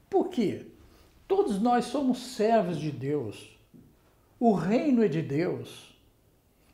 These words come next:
Como que um servo pode receber de outro servo para trabalhar para o seu senhor? Então eles foram instruídos a fazer de graça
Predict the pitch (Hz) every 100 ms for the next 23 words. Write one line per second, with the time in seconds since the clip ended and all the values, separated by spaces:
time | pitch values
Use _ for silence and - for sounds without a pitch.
0 | _ - 392 370 320 320 - - 220 254
1 | 220 226 233 - 214 233 208 190 226 -
2 | 254 165 185 151 196 226 220 190 - -
3 | 226 202 143 120 - - _ _ _ _
4 | _ _ - 214 233 233 240 240 226 247
5 | 240 269 208 208 220 196 - 160 127 107
6 | - - _ _ _ _ _ _ _ _
7 | _ _ _ _ - - 269 269 285 302
8 | 262 330 339 285 254 - 208 240 269 226
9 | 226 - - - - 208 - 214 160 214
10 | 220 220 - - - 143 202 196 180 196
11 | 196 - - 120 104